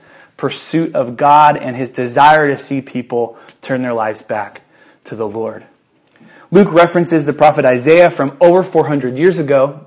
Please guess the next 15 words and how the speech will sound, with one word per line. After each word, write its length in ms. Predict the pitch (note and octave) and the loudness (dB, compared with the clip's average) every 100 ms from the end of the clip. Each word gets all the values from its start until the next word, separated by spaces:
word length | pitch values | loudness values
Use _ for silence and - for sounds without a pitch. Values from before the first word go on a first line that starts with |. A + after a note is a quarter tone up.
| _ | _
um, 300 | B2+ A#2+ A2+ | -8 -8 -8
th-, 180 | A#2+ - | -10 -10
this 160 | A#2+ - | -10 -10
prophecy 540 | - C3+ B2 C3 C3 | -2 -2 -2 -8 -6
would 100 | B2 | -4
have 80 | B2 | -4
been 160 | B2 A#2+ | -6 -4
given, 380 | A2+ A2+ A#2 _ _ _ _ _ _ - E3 | -6 -6 -12 _ _ _ _ _ _ -4 0
as 160 | D#3 | 0
he 60 | E3 | 2
describes 600 | D#3+ - D#3 D#3+ F3+ - - - - | 0 0 4 4 4 -2 -18 -20 -6
the 80 | D#3 | -4
coming 360 | D#3+ E3 E3+ | 0 0 0
of 120 | D#3+ B2+ | -2 -2
Jesus 480 | C#3 C3+ C#3 - | -4 -2 -4 -6